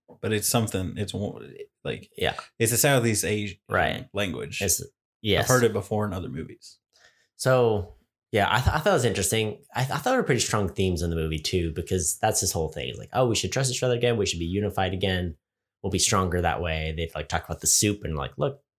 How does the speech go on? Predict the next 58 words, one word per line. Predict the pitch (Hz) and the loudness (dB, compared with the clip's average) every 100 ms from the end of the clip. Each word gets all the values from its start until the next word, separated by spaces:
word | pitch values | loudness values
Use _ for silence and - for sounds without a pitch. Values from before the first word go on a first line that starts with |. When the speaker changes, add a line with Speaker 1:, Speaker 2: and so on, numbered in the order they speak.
| _ - | _ -10
Speaker 2:
bam-, | 71 71 | -8 -8
bamboo | 69 80 76 73 | -6 -4 -2 -4
comes | - 76 | -6 -6
from | - 107 | -2 0
this | 127 | 0
tribe | - 85 - - | 0 -2 -2 -6
and | - 58 57 | -10 -10 -10
the | 58 - _ _ _ - | -12 -14 _ _ _ -20
peppers | 76 69 | -14 -12
come | - 82 | -10 -8
from | 131 | -4
this | 135 - | -4 -4
tribe | 82 67 58 | -4 -6 -6
and | 64 64 | -8 -8
the | - | -6
sugar | - 80 73 | -2 0 0
comes | 76 90 - | 0 -2 -2
from," | 101 | 0
you | 104 | 2
know. | 76 67 - - _ - - _ _ 113 | 2 0 -6 -14 _ -20 -20 _ _ 2
I | |
Speaker 1:
Yeah. | |
Speaker 2:
liked, | 107 107 104 - | 4 4 2 0
I | 110 | 4
liked | 123 127 - | 6 4 2
that | 110 - | -2 0
he | 113 107 | 2 4
was | 104 | 2
pushing | - 104 107 | 2 2 2
for | 101 98 | 0 2
that. | 98 92 92 - _ | 4 4 2 -2 _
And | 107 | 0
it's | 101 | 4
a | 104 | 6
shame | - 127 | 6 6
'cause | 110 101 | 4 2
he | |
invites | 98 98 - | 4 2 2
all | |
the | 92 | 0
tribes | - 101 82 | 2 2 4
over, | 110 98 82 73 90 - _ _ - | 4 4 0 -2 -4 -8 _ _ -2
Speaker 1:
Yeah. | 113 110 | 2 2
Speaker 2:
have | 110 | 4
dinner | 110 95 | 4 2
and | 90 | 0
discuss | 78 - 120 107 - | 0 2 4 4 4
it. | 87 85 - _ _ | 2 0 -6 _ _
And | 95 | -2
then, | 92 | -2
of | 85 | 0
course, | 90 - | 0 0
everyone | 95 87 80 78 | 2 0 0 0
just | - | -2
makes | 82 - | -2 0
a | 80 | -2
play | - 76 73 | -2 -2 -2
for, | - 76 73 73 | -4 -2 -2 -6